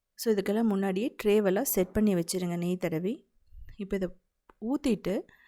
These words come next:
ஈவனா ஸ்ப்ரெட் பண்ணிடுங்க. ஏன் அப்படின்னா, இமீடியட்டா இது செட் ஆயிடும். அஞ்சு நிமிஷம் தான் இந்த ரெசிபி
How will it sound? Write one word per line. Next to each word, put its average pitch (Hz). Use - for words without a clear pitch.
ஈவனா 262
ஸ்ப்ரெட் 175
பண்ணிடுங்க. 170
ஏன் 269
அப்படின்னா, 175
இமீடியட்டா 226
இது 202
செட் 175
ஆயிடும். 170
அஞ்சு 233
நிமிஷம் 196
தான் 233
இந்த 208
ரெசிபி 190